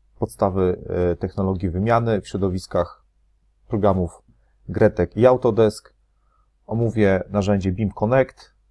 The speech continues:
pewne informacje, e, na temat transferu modelu, mo-, modeli analitycznych oraz synchronizacji danych. Na początek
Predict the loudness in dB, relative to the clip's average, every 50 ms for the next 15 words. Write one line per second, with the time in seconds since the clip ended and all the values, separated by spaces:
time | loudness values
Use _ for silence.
0 | _ _ _ _ _ _ _ _ _ _ _ _ _ _ _ _ _ _ _ _
1 | _ _ _ _ _ -2 -2 -2 0 2 2 2 2 0 0 -2 0 2 2 2
2 | 0 0 -2 0 2 2 0 0 -4 _ _ _ _ _ _ -8 -6 -4 -4 -4
3 | -4 -8 -10 -16 _ _ _ _ _ _ _ _ -6 -6 -4 0 0 0 2 2
4 | 0 -2 -4 _ _ -6 -4 -4 -4 -4 -2 0 2 2 2 2 0 -2 -2 -2
5 | 0 0 0 0 -2 -4 _ _ -12 -12 -12 -12 _ -6 -4 -2 0 0 -2 -4
6 | -4 -4 -4 -4 -4 -4 -4 -2 -4 -4 -4 -4 -6 -6 -8 -8 _ _ _ _
7 | _ _ _ _ 2 2 2 2 2 0 -6 -4 -2 -4 -2 0 -2 -2 -2 -4
8 | -8 -8 -8 -8 -8 -14 _ _ _ _ _ _ _ _ _ _ _ _ _ _
9 | _ _ _ _ _ _ _ _ _ _ _ _ _ _ _ _ _ _ _ _
10 | _ _ _ _ _ _ _ _ _ _ _ _ _ _ _ _ _ _ _ _
11 | _ _ _ _ _ _ _ _ _ _ _ _ _ _ _ _ _ _ _ _
12 | _ _ _ _ _ _ _ _ _ _ _ _ _ _ _ _ _ _ 0 0
13 | 4 4 4 4 4 4 4 6 4 4 4 0 _